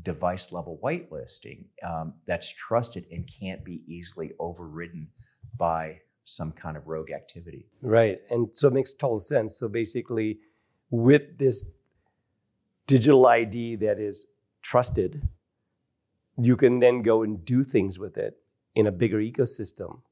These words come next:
Speaker 2: as you talked about, insurance, automotive, standards, buying network services, and so on, right?
Speaker 1: That is correct. Basically, what we're doing is think of it as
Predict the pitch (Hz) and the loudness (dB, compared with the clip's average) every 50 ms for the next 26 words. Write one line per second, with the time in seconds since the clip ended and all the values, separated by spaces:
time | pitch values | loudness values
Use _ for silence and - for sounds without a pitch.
0 | _ _ _ _ _ _ - 104 101 98 104 - 123 107 101 - 98 92 - - | _ _ _ _ _ _ -4 -2 -2 -2 0 2 2 2 2 0 -6 -12 -12 -12
1 | 98 - - - 117 110 107 104 104 104 104 101 - - - _ _ _ - 101 | -12 -10 -4 0 2 2 2 0 -2 -4 -8 -10 -14 -18 -20 _ _ _ 0 0
2 | 104 101 101 104 104 104 104 101 95 95 90 - _ _ _ _ _ _ _ - | 2 2 0 -2 -4 -4 -4 -6 -8 -10 -12 -16 _ _ _ _ _ _ _ -10
3 | - - 110 101 104 110 110 107 104 - - - 98 95 98 101 - - 104 101 | -2 0 2 2 2 2 0 -2 -4 -4 -2 0 0 0 -2 -4 -8 -6 -4 -4
4 | - - 101 - - - 107 101 101 92 - - 101 95 87 98 92 - - 110 | -4 -4 -8 -10 -6 -4 -4 -4 -6 -8 -12 -12 -12 -12 -12 -12 -10 -8 -6 -4
5 | 104 101 95 95 92 92 98 101 104 - - _ _ - - - - _ - 143 | -4 -4 -4 -6 -8 -10 -10 -10 -10 -10 -12 _ _ -20 -20 -20 -12 _ 4 6
6 | 147 160 160 - - - - 131 123 113 - - 113 117 131 - - 113 - - | 6 6 6 4 0 -2 -2 -2 -2 -2 -2 -6 -4 -4 -2 -2 -4 -6 -8 -6
7 | 117 110 110 107 98 104 107 - - 101 104 90 85 101 104 107 113 117 113 110 | -6 -4 -4 -6 -8 -8 -10 -8 -8 -8 -10 -10 -10 -12 -10 -8 -8 -8 -10 -12
8 | 101 - _ 92 98 98 98 98 95 95 - - - _ _ _ _ _ _ _ | -14 -16 _ -12 -10 -10 -10 -10 -8 -6 -4 -4 -6 _ _ _ _ _ _ _
9 | _ _ _ _ _ _ _ _ _ _ _ _ _ _ _ _ _ _ - - | _ _ _ _ _ _ _ _ _ _ _ _ _ _ _ _ _ _ -12 -6
10 | - - 160 165 160 180 135 135 117 - - - 104 107 107 104 98 - - | 0 2 2 4 4 4 4 4 2 0 -2 -6 -6 -6 -6 -6 -6 -8 -10